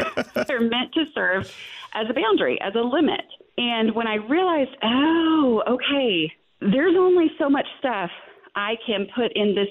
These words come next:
space and it ever have hope of staying under control," right? And then I realized, well, it's not just baskets and bins and boxes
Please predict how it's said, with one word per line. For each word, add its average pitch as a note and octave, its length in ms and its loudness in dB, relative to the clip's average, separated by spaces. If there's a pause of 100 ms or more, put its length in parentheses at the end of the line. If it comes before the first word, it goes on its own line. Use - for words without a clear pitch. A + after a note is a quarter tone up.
space E3 360 0 (220)
and G#3 440 2
it G3+ 200 -2
ever F3 260 -2
have F3 200 -6
hope E3+ 300 0 (220)
of E3+ 140 -2
staying D#3+ 220 0
under C#3+ 180 0
control," D3+ 400 -2
right? D#3+ 320 -4 (360)
And A#3+ 100 0
then A3+ 80 0
I A3+ 60 -2
realized, G#3 360 0
well, G3 80 0
it's - 160 -4
not C#4 180 0
just D4+ 160 -2 (200)
baskets F3+ 460 -4
and E3 220 4
bins F3 420 4
and C#3+ 540 2
boxes D#3 580 -2